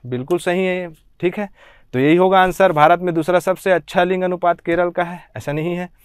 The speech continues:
भारत में प्रति वर्ग किलोमीटर चार सौ पचास लोग रहते हैं। जनसंख्या घनत्व भारत का बता रहा है, जो कि कितना है? तीन सौ बयासी, ठीक है। भारत की जनसंख्या का घनत्व अगर कहा जाएगा तो कितना है? तीन सौ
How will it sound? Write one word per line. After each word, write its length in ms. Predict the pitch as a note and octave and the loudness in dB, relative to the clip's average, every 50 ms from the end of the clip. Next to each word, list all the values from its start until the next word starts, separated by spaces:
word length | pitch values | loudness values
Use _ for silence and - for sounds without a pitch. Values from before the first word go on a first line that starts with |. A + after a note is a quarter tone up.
| _ - - - _ - | _ -20 -20 -20 _ -4
भारत 280 | B2 C3 C#3+ E3 F#3 F3+ | 2 4 6 6 4 4
में 140 | F#3+ F#3+ F3+ | 0 0 0
प्रति 240 | F3 E3 D#3+ G3+ G3 | 0 0 0 0 0
वर्ग 220 | F#3+ F#3 F#3 F3 | 2 2 2 0
किलोमीटर 500 | - F#3+ F#3+ F#3+ F#3 F#3 F#3 F3 G3 F#3+ | -2 -2 -2 0 0 -2 0 2 2 0
चार 220 | F3 - E3 E3 E3+ | 2 2 2 2 2
सौ 120 | - F#3 | 0 -2
पचास 380 | F3 F3 D3+ E3 D#3+ E3+ E3 - | -4 -4 0 0 0 0 0 -2
लोग 180 | F#3 F#3 F3+ | -4 -2 0
रहते 260 | F3+ E3+ E3+ E3+ - F#3 | 0 -2 -2 -2 -2 -4
हैं। 100 | F3+ D#3+ | -4 -2
जनसंख्या 460 | D3+ C#3 C3 - C#3+ C3 - E3 D#3 | -4 -4 -4 -4 -6 -2 0 0 0
घनत्व 300 | D3 D3+ D#3+ F#3 F#3+ G3+ F3+ | 0 0 -2 -2 -2 2 4
भारत 280 | F3+ E3+ F3 F#3 F#3 | 4 4 4 2 0
का 100 | - G3 | -2 -2
बता 240 | F3+ F3+ F3 F3+ F3 | -2 2 4 4 4
रहा 100 | F3 F3+ | 6 4
है, 100 | F3+ F3+ | 2 0
जो 140 | E3+ D3 C3+ | 0 -2 -4
कि 100 | - D#3 D3 | -6 -8 -8
कितना 280 | D3+ C#3+ - F3+ G3 | -10 -6 -4 -2 -2
है? 100 | F#3+ E3+ D3 | 0 -2 -2
तीन 200 | D3+ C#3+ D3 D3 | -4 -6 -4 -4
सौ 120 | - D#3+ | -4 -2
बयासी, 400 | D#3+ E3 D#3+ D#3 - G3 G3 F#3 - _ _ _ _ _ _ _ _ _ _ _ _ _ _ _ - - _ _ _ - | -2 -2 -2 -2 -4 -8 -10 -10 -12 _ _ _ _ _ _ _ _ _ _ _ _ _ _ _ -20 -20 _ _ _ -8
ठीक 180 | D3+ D#3 - | -6 -2 0
है। 200 | G#3+ A3 F3 A#2+ - - | 0 0 0 -2 -6 -6
भारत 320 | A2+ A#2+ C3 D3 D#3+ - | -2 0 2 2 0 0
की 120 | - F#3 F3 | -2 -4 -4
जनसंख्या 480 | F3 E3+ E3+ - E3+ E3+ D3+ F3+ F3+ | -4 -4 -4 -4 -6 -2 -2 0 0
का 160 | F3+ F3+ F3 | 0 0 0
घनत्व 200 | F3+ F#3 F#3 F#3+ | 0 0 0 0
अगर 160 | F#3+ F#3 G3 F#3+ | 0 2 2 2
कहा 200 | F#3 F#3 F3+ F#3+ | 2 4 4 4
जाएगा 220 | G3 G3 G3 G3 | 6 4 4 4
तो 80 | G3 G3 | 2 0
कितना 260 | F#3 F#3+ F#3+ - G#3+ | -2 -4 2 4 6
है? 120 | G#3 G3 D#3+ | 6 6 4
तीन 220 | - E3+ E3+ F3 | 2 -2 -4 -2
सौ 240 | D#3 - G#3+ B3+ | 2 4 6 6